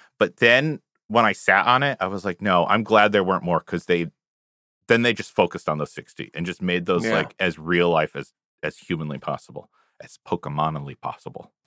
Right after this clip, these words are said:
Speaker 1: Pokemonally.
Speaker 2: It's a, it's a real word. Look it up.
Speaker 1: Yeah, look it up, guys. Don't look it up.
Speaker 2: Don't do it.
Speaker 1: You've got too much to look up. Don't,
Speaker 2: Yeah.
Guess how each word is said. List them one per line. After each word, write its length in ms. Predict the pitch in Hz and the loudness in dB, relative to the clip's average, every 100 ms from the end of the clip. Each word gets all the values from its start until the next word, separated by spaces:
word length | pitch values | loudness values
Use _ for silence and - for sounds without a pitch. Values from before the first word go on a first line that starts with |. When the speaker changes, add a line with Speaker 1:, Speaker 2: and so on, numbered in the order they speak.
| _ _ _ _ _ _ _ _ _ _ _ _ | _ _ _ _ _ _ _ _ _ _ _ _
Speaker 1:
Pokemonally. 560 | - 143 139 - - - _ _ _ _ _ _ _ _ _ _ _ _ | -14 -12 -14 -14 -18 -20 _ _ _ _ _ _ _ _ _ _ _ _
Speaker 2:
It's 100 | - | -8
a, 260 | 90 120 - _ _ | -8 -10 -18 _ _
it's 80 | |
a 60 | 139 | 2
real 180 | 147 156 | 4 6
word. 220 | 156 107 | 4 2
Look 140 | 113 | 0
it 60 | 127 | 0
up. 220 | 113 - - | 0 -2 -2
Speaker 1:
Yeah, 120 | 143 | 2
look 180 | 101 226 | 2 2
it 60 | |
up, 80 | 123 | 2
guys. 300 | - 73 - - | 2 -2 -4 -16
Don't 140 | - | -20
look 140 | - - | -20 -20
it 60 | |
up. 100 | - _ _ _ _ _ _ _ | -20 _ _ _ _ _ _ _
Speaker 2:
Don't 140 | - - | -20 -20
do 80 | - | -12
it. 60 | - | -2
Speaker 1:
You've 160 | 107 | 0
got 140 | 90 - | 0 -6
too 100 | 73 | -8
much 140 | 65 | -12
to 80 | 58 | -12
look 160 | - - | -14 -14
up. 140 | - | -10
Don't, 120 | 85 | -6
Speaker 2:
Yeah. 100 | 85 | -6